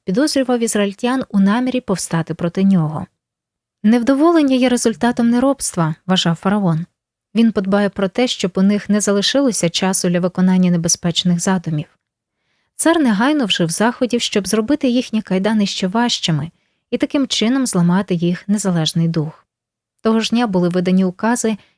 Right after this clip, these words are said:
які робили працю ізраїльського народу ще нестерпнішою і тяжкою. Найбільш поширеним будівельним матеріалом у тій країні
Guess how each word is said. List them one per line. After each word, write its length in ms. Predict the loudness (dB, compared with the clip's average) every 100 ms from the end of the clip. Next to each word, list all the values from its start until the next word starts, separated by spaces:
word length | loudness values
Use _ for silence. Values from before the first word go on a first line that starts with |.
| -4
які 260 | -2 0 0
робили 300 | 2 2 2
працю 380 | 0 0 0
ізраїльського 560 | -2 0 0 0 -2 0
народу 340 | 2 0 -2
ще 220 | -4 0 0
нестерпнішою 800 | 0 -2 -2 0 0 0 -2 -4
і 20 |
тяжкою. 640 | -4 -8 -4 -2 0 -2 -10 _ _ _ _ _ _ 0
Найбільш 340 | 2 2 0
поширеним 680 | -2 -2 0 0 2 2 2
будівельним 480 | 0 0 2 2 2
матеріалом 560 | 0 0 0 0 -2 -4
у 60 |
тій 180 | -6 -6
країні 600 | -2 -2 0 -2 -2